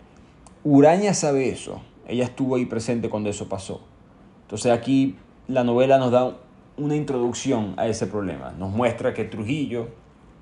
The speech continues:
le quita la posición política que tiene Agustín Cabral, le quita acceso al country club,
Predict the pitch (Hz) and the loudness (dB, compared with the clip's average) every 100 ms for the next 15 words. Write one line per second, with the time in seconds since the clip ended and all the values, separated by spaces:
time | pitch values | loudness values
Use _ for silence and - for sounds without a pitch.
0 | - - - - 110 110 131 143 135 104 | -20 -20 -20 -8 -2 0 2 2 4 2
1 | 110 - - - - 107 110 107 104 113 | 2 -8 -20 -18 -4 -4 -2 -6 -2 -2
2 | 101 113 113 110 104 95 98 95 92 95 | -2 -2 -2 -2 -2 -2 -4 0 0 0
3 | 92 101 95 104 127 135 135 - - - | -2 -4 0 2 4 2 0 -14 -20 -20
4 | - - - 110 101 135 139 123 - 110 | -20 -20 -10 -4 -2 2 4 4 2 0
5 | 101 98 95 101 95 113 - 156 143 | 2 0 0 -2 -2 -6 -2 -2 -2